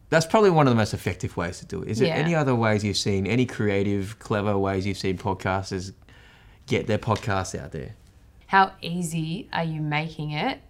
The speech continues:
Speaker 2: for discoverability for your audience? So there's a really great example, um, Psychology of Your Twenties, Gemma, huge podcast now. And I'm kind of thinking that name does what it says on the tin. You know, people are looking
Speaker 1: Mm.
Speaker 2: for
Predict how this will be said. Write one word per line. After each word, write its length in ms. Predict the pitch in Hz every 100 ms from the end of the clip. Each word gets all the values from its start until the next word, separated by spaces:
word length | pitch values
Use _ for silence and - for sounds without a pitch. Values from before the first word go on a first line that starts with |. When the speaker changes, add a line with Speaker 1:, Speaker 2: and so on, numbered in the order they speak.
| - - -
Speaker 2:
for 280 | - 160 151
discoverability 920 | 156 - 160 151 147 151 151 147 147
for 240 | - 151
your 220 | 156 160
audience? 480 | 147 147 147 156 165
So 460 | - 156 156 147 143 - - _ -
there's 180 | 156 147
a 80 | 151
really 260 | 151 156
great 200 | 151 165
example, 600 | 147 - 160 160 165 156 - - -
um, 340 | 156 160 160
Psychology 560 | - 160 160 160 151 151
of 120 | 147
Your 120 | 156
Twenties, 600 | - 160 170 165 160 -
Gemma, 380 | - 151 156 151 - -
huge 680 | - 220 214 196 185 - -
podcast 520 | 156 151 156 151 -
now. 400 | 156 151 156 214 - - - -
And 80 | -
I'm 100 | 156
kind 220 | 147 185 165
of 60 |
thinking 460 | 165 165 165 160 151 - - -
that 220 | 185 180
name 460 | 185 170 170 175 175 -
does 240 | 165 160
what 100 | 160
it 120 | 160
says 220 | - 160 151
on 120 | 151
the 80 | 151
tin. 480 | - 151 147 147 - -
You 80 | 160
know, 280 | 151 160 170 -
people 260 | 165 156
are 160 | 156 156
looking 380 | 156 160 160 151
Speaker 1:
Mm. 160 | 110
Speaker 2:
for 400 | 107 156 156 151